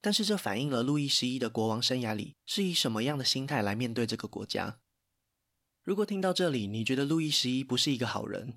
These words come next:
我完全可以理解。他用最狡诈无情的手段来迷惑敌人，甚至欺骗盟友。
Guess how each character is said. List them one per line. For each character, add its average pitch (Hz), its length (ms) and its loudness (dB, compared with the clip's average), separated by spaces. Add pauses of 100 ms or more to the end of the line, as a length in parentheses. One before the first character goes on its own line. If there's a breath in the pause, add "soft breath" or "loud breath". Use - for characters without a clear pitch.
我 123 140 0
完 120 180 0
全 139 180 -2
可 135 140 -4
以 117 100 -2
理 104 140 -6
解。 - 300 -4 (500)
他 208 160 -2
用 208 140 4
最 196 180 2
狡 - 200 0
诈 139 220 0
无 117 140 -2
情 123 180 0
的 120 80 -2
手 - 200 0
段 123 180 0
来 107 140 0
迷 113 180 -2
惑 143 180 -2
敌 110 180 -4
人， 104 260 -2 (200)
甚 - 180 2
至 180 100 0
欺 - 200 0
骗 151 180 -2
盟 110 240 -2
友。 - 260 -6